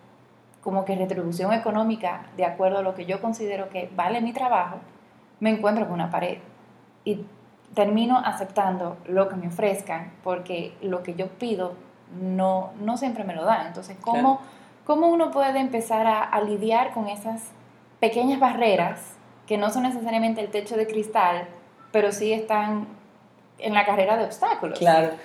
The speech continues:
Speaker 2: Sí, bueno, yo creo que el punto, eh, el punto de negociar es un punto súper importante. O sea, es algo que realmente a uno no le ense-, bueno,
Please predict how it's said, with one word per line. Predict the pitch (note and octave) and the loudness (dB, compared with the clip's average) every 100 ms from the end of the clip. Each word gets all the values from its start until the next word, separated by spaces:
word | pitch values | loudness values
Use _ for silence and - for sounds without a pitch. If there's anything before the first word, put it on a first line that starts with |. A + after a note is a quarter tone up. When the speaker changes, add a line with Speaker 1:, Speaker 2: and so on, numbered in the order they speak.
| - | -14
Speaker 2:
Sí, | - C#4 A3+ F3+ | 0 4 4 6
bueno, | G#3 | 6
yo | F3 F3 | 6 4
creo | G#3 | 4
que | B3 B3+ - | 6 6 6
el | F3+ F3+ | 4 4
punto, | F#3+ F#3+ C4+ - - - - - | 2 4 4 2 -4 -20 -20 -4
eh, | F3 F3 E3+ E3+ E3+ - - | 2 4 4 2 -2 -6 -2
el | F3 E3+ | 0 2
punto | F#3+ G3+ | 2 4
de | A#3+ | 4
negociar | F#3 F3 D#3 D#3+ - F#3 F3 G3+ - | 4 2 2 0 4 8 8 6 0
es | F#3 G3+ | -2 -2
un | G3 | 0
punto | G3 G3+ G3+ | -2 -4 -4
súper | G3+ F#3 F#3+ | -4 0 2
importante. | F#3 D#3 - D#3+ D3 C#3+ | 2 -2 -2 0 0 -4
O | |
sea, | - E3 | -2 0
es | E3 | 2
algo | F3 F3+ F#3+ - - - - - - - | 2 4 2 -2 -10 -20 -20 -20 -20 0
que | F3+ | 4
realmente | F3 E3+ F3+ F3+ F#3+ | 6 6 6 6 6
a | |
uno | F#3 F#3 | 6 6
no | F#3 E3+ | 6 4
le | D#3 | 2
ense-, | D3 F3+ | 0 -2
bueno, | D3+ D#3+ C#3 | 0 0 0